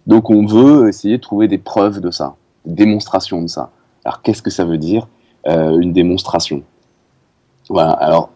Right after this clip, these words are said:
euh, faut se méfier énormément de l'intuition, c'est-à-dire que c'est pas parce que ça a l'air d'être vrai sur un dessin, ou c'est pas parce que ça a l'air d'être vrai, euh, comme ça, en faisant quelques essais, qu'on est sûr que c'est bon. Il y a, il y a plein d'exemples en mathématiques de,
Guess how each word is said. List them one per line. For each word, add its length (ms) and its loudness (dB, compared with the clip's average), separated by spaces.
euh, 600 -2
faut 280 -2
se 180 2
méfier 320 4
énormément 400 2
de 80 -4
l'intuition, 420 -4
c'est-à-dire 200 -4
que 60 -18
c'est 120 -2
pas 100 0
parce 200 -6
que 80 -6
ça 180 -2
a 60 2
l'air 200 0
d'être 200 -4
vrai 280 -2
sur 240 -6
un 60 0
dessin, 420 -2
ou 120 0
c'est 100 -16
pas 100 -2
parce 140 -10
que 80 -8
ça 140 0
a 80 2
l'air 200 0
d'être 180 0
vrai, 240 -6
euh, 300 2
comme 200 0
ça, 160 0
en 100 4
faisant 180 -4
quelques 340 -2
essais, 320 -2
qu'on 140 -2
est 60 0
sûr 200 -4
que 80 -6
c'est 140 -2
bon. 160 2
Il 60 4
y 40 4
a, 100 2
il 100 -16
y 40 -2
a 60 -6
plein 300 0
d'exemples 460 0
en 40 0
mathématiques 580 -4
de, 300 0